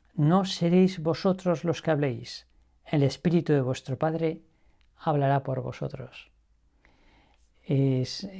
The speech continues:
somos co-, simplemente cooperadores del Espíritu Santo. El evangelizador es el Espíritu Santo, no nosotros. No tenemos que enmendar la plana a Dios. Y ahora sí acabo con una anécdota. Contaba el cardenal Ratzinger que, mm, el, el siguiente testimonio, que lo, lo voy a leer y con esto termino.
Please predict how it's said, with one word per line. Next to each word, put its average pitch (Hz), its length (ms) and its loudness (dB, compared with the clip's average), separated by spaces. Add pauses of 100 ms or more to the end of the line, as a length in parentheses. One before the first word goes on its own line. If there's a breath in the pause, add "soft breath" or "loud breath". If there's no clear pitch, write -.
(140)
somos 147 280 -2
co-, - 220 -20
simplemente 143 420 0
cooperadores 135 560 -2
del 131 140 -2
Espíritu 127 340 -6
Santo. 147 220 0
El 135 60 0
evangelizador 147 580 0
es 196 100 -2
el 147 80 -2
Espíritu 127 380 -4
Santo, 120 300 -8
no 131 120 0
nosotros. - 560 -10
No 139 100 -6
tenemos 139 240 -2
que - 80 -2
enmendar 131 460 0
la 120 140 -6
plana 117 220 -8
a 110 40 -10
Dios. 110 300 -14 (840 loud breath)
Y 160 80 2
ahora 165 140 6
sí 185 160 2
acabo 165 360 2
con 151 120 2
una 143 160 4
anécdota. 131 500 0
Contaba 151 360 0
el 151 80 -2
cardenal 147 360 0
Ratzinger 147 560 -2 (600 soft breath)
que, 139 360 4
mm, 127 280 0
el, 151 160 -2
el 156 180 0
siguiente 135 540 0
testimonio, 143 500 -2
que 151 80 -2
lo, 127 180 -2
lo 135 120 0
voy 143 140 4
a 139 40 4
leer 156 240 2
y 156 80 0
con 131 140 -2
esto 127 180 -4
termino. 113 460 -6